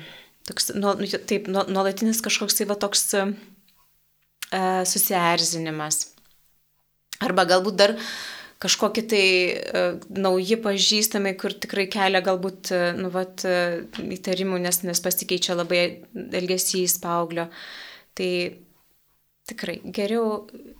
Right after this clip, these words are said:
geriau parodyti tą rūpestį, e, net jeigu ir tai nepasitvirtins, e,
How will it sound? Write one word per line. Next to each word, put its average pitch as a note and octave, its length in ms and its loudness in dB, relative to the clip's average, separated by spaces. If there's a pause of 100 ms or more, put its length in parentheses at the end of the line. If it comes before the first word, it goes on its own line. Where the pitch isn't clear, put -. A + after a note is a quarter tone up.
(200)
geriau G3+ 400 -2
parodyti F3+ 640 0
tą E3 180 -6
rūpestį, F#3+ 640 0
e, - 680 -8 (1300)
net F3 480 0
jeigu F3 460 -2
ir F3 100 -6
tai F3+ 80 0
nepasitvirtins, A3 1000 0 (500)
e, F#3 120 -2